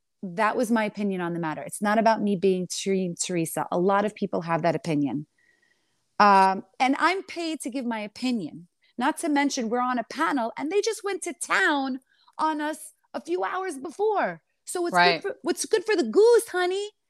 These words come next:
Speaker 1: You know,
Speaker 2: <laughs>
Speaker 1: like, okay, no problem. I'm on a panel. Fine.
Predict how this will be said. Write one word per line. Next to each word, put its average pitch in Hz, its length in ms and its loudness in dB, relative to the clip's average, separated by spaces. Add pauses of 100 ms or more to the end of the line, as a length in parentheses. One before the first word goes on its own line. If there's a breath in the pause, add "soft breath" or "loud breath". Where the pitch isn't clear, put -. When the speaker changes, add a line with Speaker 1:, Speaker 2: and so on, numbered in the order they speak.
(200)
Speaker 1:
You 339 140 -2
know, 349 160 2
Speaker 2:
<laughs> 403 40 -2
Speaker 1:
like, 370 140 -2 (100)
okay, 415 280 -2
no 415 140 -4
problem. 370 360 -2
I'm 311 100 -2
on 311 120 0
a - 60 -6
panel. 311 540 -2 (220)
Fine. 151 400 -6